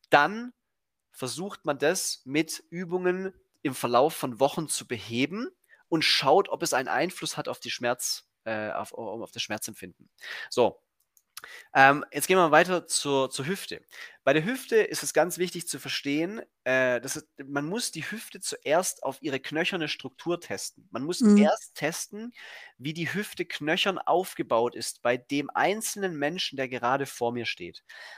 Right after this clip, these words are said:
Speaker 1: Es gibt Menschen, die haben eine Hüftpfanne, die ist gebaut wie ein flacher Teller.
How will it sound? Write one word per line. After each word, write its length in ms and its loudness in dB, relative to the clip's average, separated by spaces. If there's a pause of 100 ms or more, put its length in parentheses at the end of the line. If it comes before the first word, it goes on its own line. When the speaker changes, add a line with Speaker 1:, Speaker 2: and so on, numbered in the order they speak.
(180)
Speaker 1:
Es 180 -2
gibt 260 -8
Menschen, 440 -2
die 140 -6
haben 380 4
eine 340 -4
Hüftpfanne, 880 -2 (100)
die 120 -10
ist 260 -4
gebaut 580 4
wie 180 -2
ein 200 2
flacher 520 2
Teller. 420 -2